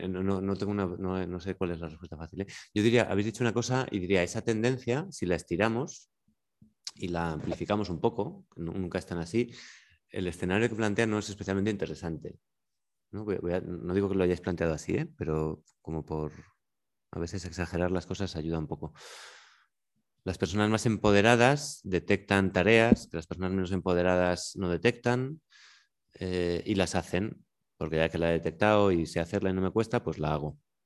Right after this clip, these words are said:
Eso no genera que las personas nuevas se vayan a empoderar cada vez más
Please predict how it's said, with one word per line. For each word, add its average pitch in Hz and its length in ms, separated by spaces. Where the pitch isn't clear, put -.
Eso 110 200
no 113 120
genera 87 580
que - 80
las 82 120
personas 87 360
nuevas 90 260
se - 80
vayan 85 200
a 85 40
empoderar 82 400
cada 82 160
vez 78 140
más - 420